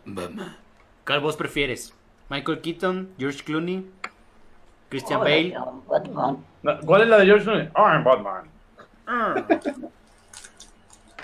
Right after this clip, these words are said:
Speaker 1: ¿Cuál voz prefieres?
Speaker 3: Creo que, mm,
Speaker 2: Me gustan mucho las chicas de Batman.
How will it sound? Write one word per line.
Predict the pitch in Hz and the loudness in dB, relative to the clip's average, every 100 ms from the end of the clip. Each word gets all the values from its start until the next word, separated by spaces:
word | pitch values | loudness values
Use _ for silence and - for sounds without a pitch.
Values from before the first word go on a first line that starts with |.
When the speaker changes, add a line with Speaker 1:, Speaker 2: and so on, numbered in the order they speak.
| - | -6
Speaker 1:
¿Cuál | 151 | -4
voz | 156 175 | -2 -2
prefieres? | 185 196 202 156 - - _ _ - - - - - _ - _ - | -2 0 0 -2 -4 -20 _ _ -20 -20 -20 -20 -20 _ -20 _ -4
Speaker 3:
Creo | 170 220 | 0 0
que, | - 247 - - - - | 0 -4 -4 -16 -20 -12
mm, | 165 165 165 165 165 160 156 143 - 277 | -8 -6 -4 -4 -2 0 0 -2 -8 -6
Speaker 2:
Me | 294 | -4
gustan | 294 - 359 | -4 -4 -4
mucho | 339 339 | -4 -2
las | 311 247 | 2 2
chicas | 262 254 247 | 0 -4 -2
de | 233 | 0
Batman. | 220 208 208 202 | 0 0 -4 -12